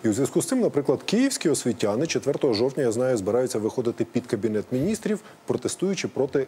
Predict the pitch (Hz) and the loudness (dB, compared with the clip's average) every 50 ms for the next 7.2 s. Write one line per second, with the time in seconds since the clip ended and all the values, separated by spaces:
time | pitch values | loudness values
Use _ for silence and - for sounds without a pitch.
0 | - - - - - - - 120 131 143 151 127 113 104 - - - 131 120 104 | -6 -12 -18 -14 -6 -2 0 2 2 2 2 0 0 -2 -2 -2 -2 -2 0 0
1 | 107 101 95 92 110 101 - 113 98 - - - 95 87 78 78 - - - - | 0 0 0 -2 -4 -4 -2 -4 -6 -6 -6 -6 -4 -4 -4 -6 -10 -16 -20 -20
2 | - - - - - - - - - - - - 151 151 139 - 139 123 123 120 | -20 -20 -20 -20 -20 -20 -20 -12 -8 -4 -2 0 0 0 0 0 0 0 0 0
3 | 117 - 127 110 - - 113 113 113 101 104 87 101 - - 110 - 113 110 110 | 0 -2 -2 -4 -2 -4 -4 -2 -2 -2 -2 -2 -2 -4 -4 -4 -2 0 0 0
4 | 117 110 - 104 98 - - - 110 107 101 - 117 110 107 101 90 82 - - | 0 0 0 -2 -4 -4 -4 -4 -4 -4 -2 -2 -2 -2 -2 -2 -4 -6 -8 -8
5 | - 92 95 90 82 - - 101 92 95 - - 107 104 - 147 143 127 101 101 | -6 -6 -6 -6 -6 -8 -8 -8 -8 -8 -8 -8 -4 -2 -2 -2 -2 -2 -2 0
6 | 101 104 98 110 107 104 107 104 101 95 90 104 104 95 - - 110 90 - 110 | 0 0 0 -2 -2 0 -2 -2 -2 -2 -2 -2 -4 -4 -4 -6 -8 -6 -4 -4
7 | 104 - 110 107 | -4 -2 -4 -6